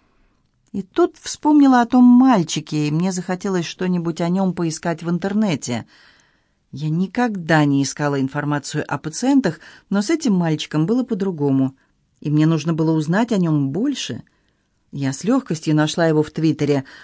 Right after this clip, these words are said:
Он недавно запостил фотографию своей истории болезни с хэштегом "Люблю жизнь" и получил шестнадцать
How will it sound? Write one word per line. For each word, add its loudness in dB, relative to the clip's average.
Он 6
недавно 4
запостил 0
фотографию -2
своей 0
истории -2
болезни 0
с -6
хэштегом 0
"Люблю 4
жизнь" 0
и 4
получил 0
шестнадцать -2